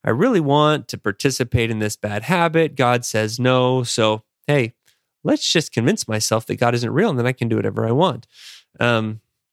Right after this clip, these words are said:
most of the time when we're justifying, we don't actually realize it. It's incredible, um, humanity's capacity for self-justification. You know, if a whole nation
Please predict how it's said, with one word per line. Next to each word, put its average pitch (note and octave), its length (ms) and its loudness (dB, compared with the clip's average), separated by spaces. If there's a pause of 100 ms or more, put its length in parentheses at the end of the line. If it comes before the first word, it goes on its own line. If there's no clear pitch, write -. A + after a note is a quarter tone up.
(280)
most F3 320 2
of D3+ 60 4
the C3 80 4
time A2+ 340 0
when A2+ 100 0
we're A2+ 120 2
justifying, G#2+ 840 -2 (360)
we A#2+ 140 2
don't C3 220 2
actually A2 680 -2 (160)
realize G#2+ 680 -2
it. F#2+ 120 0
It's - 300 -2
incredible, B2 720 -2 (640)
um, A2 500 0 (680)
humanity's B2 560 2
capacity A2+ 680 -2
for A2 140 -2
self-justification. G#2+ 1200 -2 (960)
You B2 60 2
know, A#2+ 80 6
if A2 100 -6
a B2 60 4
whole E3+ 240 2
nation A#2+ 580 0